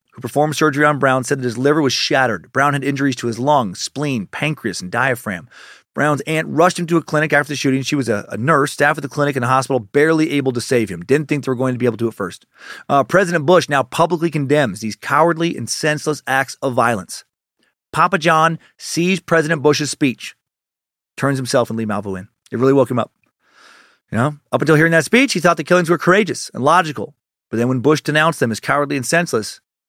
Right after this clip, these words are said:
it spoke to him, caused him to pause. He was like, "Oh, oh shit. Oh God, Lee, what have we done? This is, this is cowardly. This, this is senseless.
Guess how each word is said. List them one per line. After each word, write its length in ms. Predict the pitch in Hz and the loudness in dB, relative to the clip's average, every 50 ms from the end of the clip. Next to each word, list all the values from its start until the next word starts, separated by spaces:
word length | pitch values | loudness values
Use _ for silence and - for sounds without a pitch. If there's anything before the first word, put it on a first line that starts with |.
| _ _ _ _ _ _ | _ _ _ _ _ _
it 40 | - | -18
spoke 240 | - - 156 151 - | -4 0 0 0 0
to 100 | - 98 | -2 -8
him, 100 | 92 _ _ _ _ _ _ _ _ _ _ _ | -8 _ _ _ _ _ _ _ _ _ _ _
caused 200 | - 131 120 - | -2 -2 -2 -2
him 60 | 123 117 | -2 -6
to 80 | 107 | -4
pause. 400 | - 139 135 131 117 - - - _ _ _ _ _ _ _ _ | -2 0 0 0 0 -4 -8 -18 _ _ _ _ _ _ _ _
He 80 | _ - | _ -10
was 100 | 110 110 | -8 -6
like, 140 | 110 104 - | -6 -8 -6
"Oh, 540 | - 170 170 143 113 90 85 - - - _ _ _ _ _ _ _ _ _ _ _ _ _ _ _ _ _ _ _ _ _ _ _ _ _ - | -4 -4 -4 -2 -4 -8 -10 -14 -20 -20 _ _ _ _ _ _ _ _ _ _ _ _ _ _ _ _ _ _ _ _ _ _ _ _ _ -4
oh 380 | - - - 190 190 156 127 | 0 0 2 4 4 4 2
shit. 720 | 107 - - - - - 113 180 - - - - - - _ _ _ - | 2 0 -2 0 2 4 4 4 2 0 -8 -12 -14 -14 _ _ _ -6
Oh 160 | 147 135 120 | -4 -4 -2
God, 380 | 104 - 156 147 135 120 104 104 | 0 0 2 2 2 0 -2 0
Lee, 360 | 127 156 143 117 98 90 95 - - - - - - - _ _ _ _ _ | 0 2 2 0 0 -4 -8 -10 -8 -8 -8 -10 -12 -16 _ _ _ _ _
what 80 | - 131 | -4 -4
have 100 | 127 113 | -2 -2
we 80 | 117 | -2
done? 300 | 101 107 98 95 95 92 _ _ _ _ _ _ _ _ _ _ _ _ _ _ _ | -2 -2 -4 -6 -8 -12 _ _ _ _ _ _ _ _ _ _ _ _ _ _ _
This 220 | - 127 127 - 131 | -2 -2 -2 0 0
is, 220 | 123 107 - - _ _ - | 0 -2 -2 -6 _ _ -6
this 140 | 127 127 123 | -4 -2 -2
is 120 | 123 107 | -2 -4
cowardly. 360 | - - 101 95 98 92 95 92 | -2 -2 -2 -2 -2 -4 -8 -8
This, 200 | 98 113 - - | -8 -8 -8 -6
this 280 | - - 139 135 - | -2 0 0 0 0
is 120 | 113 104 - | -2 -4 -4
senseless. 840 | - - 156 175 196 196 - - 165 160 139 123 - - - - | -2 0 0 2 2 0 0 2 4 4 4 4 0 -4 -10 -10